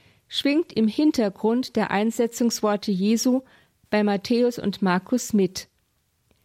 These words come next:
Damit machen die Evangelisten ein Mehrfaches deutlich.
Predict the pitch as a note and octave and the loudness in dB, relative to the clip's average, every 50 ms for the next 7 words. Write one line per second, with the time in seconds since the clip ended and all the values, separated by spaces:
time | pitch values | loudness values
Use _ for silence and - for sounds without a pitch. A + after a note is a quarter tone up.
0 | _ _ _ _ _ _ _ - A3+ B3 C#4 C4+ A#3 G3+ G3+ - - G#3+ G#3+ A3+ | _ _ _ _ _ _ _ -2 -2 0 2 2 0 0 0 -2 -2 0 0 2
1 | A#3+ A#3+ A3 A#3+ - - A#3 - - A#3+ A3+ G#3 A3 A3 A3 A#3 C4 C4+ - - | 0 0 0 0 0 0 -2 -2 -2 -2 0 0 0 0 0 0 0 -2 -4 -6
2 | - - B3+ A#3+ - - G#3+ G#3+ G#3+ G#3 G#3 A3 A3+ A3 G#3 - - F3+ E3+ E3+ | -6 -4 -4 -4 -2 -2 0 0 2 2 2 2 2 0 -2 -4 -4 -4 -2 -2
3 | F3+ E3+ - - - F3 E3+ E3 - - - D#3+ F3+ - - - | -4 -6 -4 -4 -2 -2 -2 -2 -4 -6 -8 -8 -6 -8 -8 -10